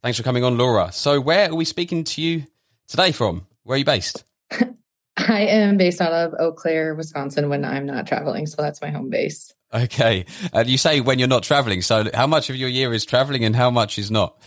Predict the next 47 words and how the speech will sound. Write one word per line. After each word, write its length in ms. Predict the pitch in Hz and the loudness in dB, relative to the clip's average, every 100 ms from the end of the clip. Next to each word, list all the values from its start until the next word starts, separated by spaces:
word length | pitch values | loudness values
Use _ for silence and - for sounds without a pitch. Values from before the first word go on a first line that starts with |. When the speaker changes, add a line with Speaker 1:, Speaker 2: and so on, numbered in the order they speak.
| _ 262 - | _ -8 -6
Speaker 1:
<laughs> 100 | - - - _ _ _ - | -10 -10 -18 _ _ _ 0
Speaker 2:
Oh, 340 | 214 214 196 | 4 4 4
it 300 | 185 - 175 | 4 2 2
really 220 | 220 220 247 | 4 4 2
depends 320 | 277 269 254 | 2 2 4
on 80 | 240 | 4
the 100 | 185 | 4
year. 380 | 185 202 190 | 2 2 2
I 100 | 160 185 | 2 0
mean, 200 | 175 175 | -2 -4
this 240 | 180 - | -8 -6
next 460 | 180 185 - - - | -6 -6 -10 -10 0
two 160 | 190 | 2
months, 320 | 175 160 185 | 4 2 0
starting 280 | 185 175 170 | 2 0 0
next 220 | 170 160 | -2 -2
week, 260 | 170 160 - - | 0 0 -2 -2
I 140 | 160 | 2
will 120 | 170 | 2
be 120 | 165 | 2
gone 400 | 160 160 156 156 | 0 -2 -2 -2
fifty 260 | 156 156 170 | -4 -4 -4
percent 320 | 170 160 170 | -4 -2 0
of 60 | 160 | 0
the 80 | 156 | 0
time. 580 | 170 160 180 202 202 - | 0 2 4 4 2 0
Speaker 1:
Mm. 140 | 160 | 2
Speaker 2:
Um, 440 | 170 170 165 165 160 - | 4 2 -2 -4 -10 0
but 300 | 185 165 147 - _ _ 196 | 4 4 4 0 _ _ 0
I'd 240 | 202 202 | 0 2
say, 360 | 202 202 185 185 | 2 4 4 4
like, 180 | 180 180 | 2 0
anywhere 480 | 175 175 175 175 | -4 -4 -2 -2
from 180 | 175 180 | -4 -8
twenty-five 640 | 175 170 175 170 170 170 - | -6 -4 -4 -2 -2 -2 -4
to 220 | 175 170 | -4 -4
fifty 300 | 180 170 180 | -4 -4 -4
percent. 520 | 180 175 175 190 226 - _ _ _ - | -4 0 2 2 0 -4 _ _ _ -14
Speaker 1:
Wow, 300 | 98 113 98 | -6 -2 0
that's 180 | 98 - | -2 -2
quite 220 | - 101 | 0 2
a 40 | 104 | 2
bit, 60 | |
Speaker 2:
Kinda 100 | 98 | 4
Speaker 1:
isn't 140 | 95 190 | 4 2
it? 20 | |
Speaker 2:
depends. 520 | 175 180 220 233 | 0 2 2 0